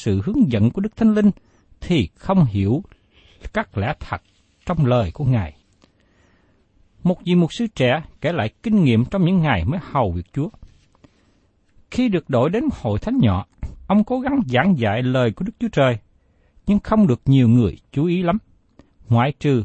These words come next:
một phụ nữ da đen. Bà đi dự nhóm thường xuyên, mang Kinh Thánh theo với bà. Trình độ học vấn của bà không học cao như những người khác, nhưng bà có một nhận thức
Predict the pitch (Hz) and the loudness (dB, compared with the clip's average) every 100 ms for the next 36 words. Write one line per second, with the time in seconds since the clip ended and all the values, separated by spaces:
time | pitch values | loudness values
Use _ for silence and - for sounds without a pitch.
0 | - - 120 - 113 113 92 113 123 131 | -2 -2 -2 -2 0 2 2 0 -2 -2
1 | 127 - _ _ _ _ _ _ _ _ | -2 -4 _ _ _ _ _ _ _ _
2 | _ _ _ _ - - 151 170 226 147 | _ _ _ _ -14 0 2 2 0 2
3 | 165 220 294 151 107 - 196 202 - _ | 2 0 0 0 0 2 2 2 0 _
4 | _ _ - 127 180 202 214 190 226 277 | _ _ -2 0 2 2 0 0 0 -2
5 | - 202 226 175 117 - - _ _ _ | -2 -2 0 2 2 0 -12 _ _ _
6 | _ _ - 143 113 117 107 - 131 165 | _ _ 0 4 4 2 -2 -6 -4 -2
7 | 262 233 175 110 - _ _ - 214 190 | -2 -2 -2 -2 -4 _ _ -4 -2 -2
8 | 101 - - 196 190 190 180 185 170 76 | -4 -14 -6 -4 2 4 4 4 2 -2
9 | - 196 _ _ - _ _ _ _ _ | -6 -6 _ _ -20 _ _ _ _ _
10 | - 247 226 151 113 - 254 226 - 117 | 2 4 4 2 -2 -4 0 0 2 0
11 | 87 101 254 | 2 0 -2